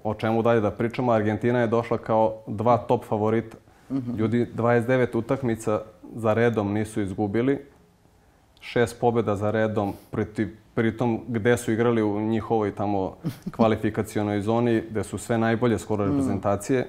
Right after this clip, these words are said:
Speaker 1: i oni izgube od Saudijske Arabije. Toliko o tome, o favoritima i, i u kom pravcu je fudbal otišao.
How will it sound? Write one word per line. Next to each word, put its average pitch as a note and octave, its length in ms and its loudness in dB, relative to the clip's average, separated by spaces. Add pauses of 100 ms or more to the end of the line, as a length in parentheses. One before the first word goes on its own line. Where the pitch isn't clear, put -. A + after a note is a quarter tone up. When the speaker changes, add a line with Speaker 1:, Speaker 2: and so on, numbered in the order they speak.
(100)
Speaker 1:
i G#2 100 -2
oni A2 200 0
izgube G#2+ 340 -2
od G2 80 -4
Saudijske A2 420 0
Arabije. G#2+ 380 0 (480)
Toliko A2 380 2
o A2+ 40 4
tome, A#2+ 420 2 (200)
o A#2+ 120 2
favoritima A#2 840 0
i, A#2+ 160 4
i A#2+ 280 0
u A#2 140 -2
kom A#2 240 0
pravcu A#2 360 2
je A2 60 2
fudbal G#2+ 340 -2
otišao. G2 360 -4